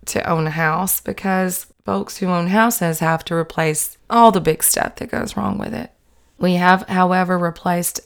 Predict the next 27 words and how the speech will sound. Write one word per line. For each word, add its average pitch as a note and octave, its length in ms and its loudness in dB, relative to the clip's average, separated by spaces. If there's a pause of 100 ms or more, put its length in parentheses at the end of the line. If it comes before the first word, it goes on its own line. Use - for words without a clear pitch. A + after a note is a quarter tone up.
all F3 300 6
of G3+ 140 -2
our F#3 220 0
roofing, E3+ 680 -2
which E3+ 200 -8
was E3 320 -4 (200)
huge, E3+ 1000 -4 (240)
and F3 300 -2
we F#3 140 -2
have F3+ 180 -2
worked F#3+ 440 0
on E3 360 -2 (160)
all G3+ 320 4
kinds F3 340 0
of E3 80 -4
other E3 220 0
things, D#3+ 540 -4 (260)
updating E3+ 540 0
the E3 100 0
electric. D#3+ 760 -2 (360)
There's F#3+ 180 2
a F3+ 60 0
lot F3+ 380 2
still F3 280 -2
to F3 60 -4
be F3 140 -2
done. A3 220 2